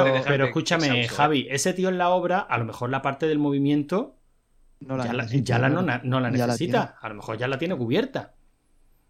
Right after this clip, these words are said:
Speaker 2: A lo mejor ya eso sería
Speaker 3: Sí.
Speaker 2: a nivel laboral que fuera rotando por puestos para que no fuera siempre exactamente el mismo movimiento, ¿no?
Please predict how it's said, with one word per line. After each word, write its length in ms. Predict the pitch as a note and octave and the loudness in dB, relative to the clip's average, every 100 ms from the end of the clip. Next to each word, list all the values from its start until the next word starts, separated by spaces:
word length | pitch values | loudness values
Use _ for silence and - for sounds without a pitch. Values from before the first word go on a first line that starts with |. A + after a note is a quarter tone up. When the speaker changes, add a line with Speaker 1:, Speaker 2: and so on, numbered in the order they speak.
| _ | _
Speaker 2:
A 120 | A#2+ | -10
lo 60 | A2 | -8
mejor 300 | A2 A#2 A#2 | -8 -6 -4
ya 160 | C3 C3 | -2 -2
eso 160 | - | -2
sería 300 | C3+ D3 D#3+ | -2 0 2
Speaker 3:
Sí. 20 | E3+ | 4
Speaker 2:
a 20 | |
nivel 340 | C3+ C3+ C#3+ | 4 4 4
laboral 540 | D3+ D3+ D3+ E3 F#3+ F#3+ | 2 0 0 2 0 0
que 120 | D3 | -2
fuera 280 | - C#3 C#3 | 0 0 0
rotando 540 | D3 C#3+ D3 D3 D3 | -2 -2 -2 -2 -2
por 180 | D#3 C3+ | -4 -2
puestos 300 | D#3+ D#3 F3+ | -2 0 -2
para 180 | G3 E3+ | -2 -2
que 80 | A#2+ | -2
no 80 | A#2+ | -4
fuera 200 | C#3 C3 | -4 -6
siempre 440 | - C#3+ C#3+ D#3+ | -4 -2 -2 -4
exactamente 580 | C#3 B2+ C#3 B2+ C3+ E3 | -4 -8 -6 -6 -4 -2
el 80 | E3 | 2
mismo 280 | B2+ C3 B2+ | 4 4 4
movimiento, 600 | B2+ B2 A2+ F#2 - G2+ | 4 2 0 -4 -14 -8
¿no? 200 | E3+ | -8